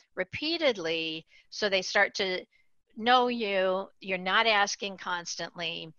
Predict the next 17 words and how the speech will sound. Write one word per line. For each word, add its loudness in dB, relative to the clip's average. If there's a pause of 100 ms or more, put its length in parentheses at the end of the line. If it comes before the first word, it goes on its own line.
(260)
and 0
you're -2
coming 0
up 0
with -4
something -4
fresh. -2 (140)
Also 6
change 0
the -2
subject 0
line. -8
Don't 0
just -4
have 2
it 2
be, -2